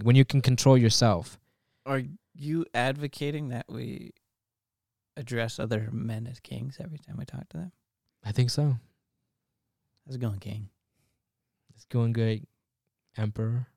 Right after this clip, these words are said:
Speaker 2: <laughs> I'm not Asian.
Speaker 1: Oh, yeah, you're right.
Speaker 2: <laughs>
Speaker 1: All right.
Speaker 2: Or am I?
Speaker 1: Yeah, we're not, we're not gonna say what
Speaker 2: <laughs>
Speaker 1: ethnicity we are, so we can, we can use, we can, uh,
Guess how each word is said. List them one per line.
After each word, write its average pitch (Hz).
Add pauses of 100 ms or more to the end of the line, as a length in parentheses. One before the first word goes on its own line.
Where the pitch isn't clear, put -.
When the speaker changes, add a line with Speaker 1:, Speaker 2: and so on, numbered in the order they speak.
Speaker 2:
<laughs> - (2250)
I'm 196
not 156
Asian. 107 (1300)
Speaker 1:
Oh, -
yeah, 139
you're 98
right. 123 (320)
Speaker 2:
<laughs> -
Speaker 1:
All -
right. - (320)
Speaker 2:
Or 107
am 117
I? 104 (760)
Speaker 1:
Yeah, 120
we're 120
not, 143
we're 139
not 170
gonna 147
say 120
what 117
Speaker 2:
<laughs> 226
Speaker 1:
ethnicity 139
we 151
are, 160 (480)
so 135
we 131
can, 120
we 123
can 127
use, 123
we 123
can, 127
uh, 113